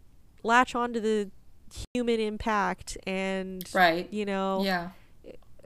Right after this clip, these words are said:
Speaker 1: I, I think I was kind of, like, um, s-,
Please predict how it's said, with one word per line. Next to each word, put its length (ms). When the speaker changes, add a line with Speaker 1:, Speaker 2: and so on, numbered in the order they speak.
Speaker 1:
I, 200
I 140
think 200
I 100
was 140
kind 260
of, 140
like, 480
um, 460
s-, 320